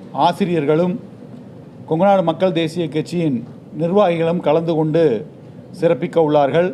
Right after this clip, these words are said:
அந்த நிகழ்ச்சியில் பத்தாயிரம் பெண்கள்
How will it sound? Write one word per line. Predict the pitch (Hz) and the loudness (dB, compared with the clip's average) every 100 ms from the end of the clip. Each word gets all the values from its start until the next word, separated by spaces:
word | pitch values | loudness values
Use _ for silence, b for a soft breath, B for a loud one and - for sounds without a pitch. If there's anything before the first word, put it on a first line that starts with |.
| - - - - - - - - B B B - | -8 -20 -20 -20 -20 -20 -20 -20 B B B -4
அந்த | 151 151 | -2 0
நிகழ்ச்சியில் | 170 190 - 180 196 208 - - - - - | 2 0 0 -2 0 -2 -6 -18 -20 -18 -8
பத்தாயிரம் | - 156 220 196 185 165 | -6 -2 2 2 2 0
பெண்கள் | 147 175 175 | -2 0 0